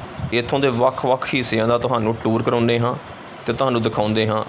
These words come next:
ਉਹਨਾਂ ਦੇ ਸਮੇਂ ਦੀਆਂ ਜੇਲ੍ਹਾਂ ਵੀ ਇੱਥੇ ਬਣੀਆਂ ਹੋਈਆਂ ਹਨ, ਜੋ ਉਸ ਸਮਿਆਂ 'ਚ ਵਰਤੀਆਂ ਜਾਂਦੀਆਂ ਸੀ। ਹੁਣ ਤਾਂ ਤਕਰੀਬਨ ਕੁਝ ਕੁ ਪਰਿਵਾਰ ਇੱਥੇ ਰਹਿ ਵੀ ਰਹੇ ਨੇ, ਪਰ ਜਦ ਅਸੀਂ ਉਹਨਾਂ ਤੋਂ ਪੁੱਛਣ ਦੀ ਕੋਸ਼ਿਸ਼ ਕੀਤੀ ਤਾਂ ਉਹਨਾਂ ਦੱਸਿਆ, ਜਿੰਨਾ ਕੁ ਇਤਿਹਾਸ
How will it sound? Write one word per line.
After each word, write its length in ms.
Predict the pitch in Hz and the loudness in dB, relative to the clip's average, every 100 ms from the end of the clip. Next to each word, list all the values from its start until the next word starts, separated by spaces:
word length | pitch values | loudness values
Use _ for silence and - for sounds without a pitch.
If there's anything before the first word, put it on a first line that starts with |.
| - | -4
ਉਹਨਾਂ 260 | 127 131 131 | 0 0 0
ਦੇ 60 | |
ਸਮੇਂ 360 | 131 117 113 120 | 0 0 0 0
ਦੀਆਂ 180 | 123 123 | 0 0
ਜੇਲ੍ਹਾਂ 380 | 113 120 131 135 | 2 2 2 2
ਵੀ 80 | |
ਇੱਥੇ 200 | 123 135 | 0 0
ਬਣੀਆਂ 320 | 120 107 107 107 | 0 0 0 0
ਹੋਈਆਂ 320 | 104 107 110 | 0 0 0
ਹਨ, 120 | 120 - - - 113 | -4 -8 -14 -10 -2
ਜੋ 180 | 123 - | 0 2
ਉਸ 180 | 127 127 | 0 0
ਸਮਿਆਂ 240 | 120 117 | 0 2
'ਚ 80 | 123 | 2
ਵਰਤੀਆਂ 420 | 113 104 113 113 | 0 0 0 0
ਜਾਂਦੀਆਂ 360 | 113 104 104 104 | 0 0 0 -2
ਸੀ। 240 | - 107 - - - - - | -2 -4 -6 -14 -16 -16 -4
ਹੁਣ 140 | 123 123 | -2 0
ਤਾਂ 120 | 139 | 0
ਤਕਰੀਬਨ 440 | 135 127 127 135 | 0 0 0 -2
ਕੁਝ 240 | 135 143 143 | -2 -2 -2
ਕੁ 100 | 151 | -2
ਪਰਿਵਾਰ 520 | 139 123 110 113 113 - | 0 2 4 4 2 0
ਇੱਥੇ 360 | 113 113 131 | -2 0 2
ਰਹਿ 220 | 120 117 | 4 4
ਵੀ 140 | 120 127 | 4 4
ਰਹੇ 240 | 113 113 | 4 4
ਨੇ, 220 | 113 113 120 - - - - - - - | 2 0 -4 -12 -16 -16 -16 -16 -8 -4
ਪਰ 100 | 117 | 0
ਜਦ 340 | 120 120 - | 0 0 0
ਅਸੀਂ 320 | 131 143 139 110 - - - | -2 -2 -2 -4 -8 -8 -2
ਉਹਨਾਂ 200 | 123 131 | 0 0
ਤੋਂ 80 | 135 | -2
ਪੁੱਛਣ 280 | 120 - | -2 0
ਦੀ 140 | 135 135 113 - - - | 0 -2 -6 -14 -14 -6
ਕੋਸ਼ਿਸ਼ 340 | - 123 131 120 | 0 0 0 0
ਕੀਤੀ 200 | 123 127 | -2 0
ਤਾਂ 120 | 135 | 2
ਉਹਨਾਂ 140 | 131 | 2
ਦੱਸਿਆ, 440 | 123 107 - 117 127 | 2 0 0 2 2
ਜਿੰਨਾ 280 | 123 117 123 | 2 2 2
ਕੁ 100 | 117 | 0
ਇਤਿਹਾਸ 340 | 113 120 117 | 2 0 0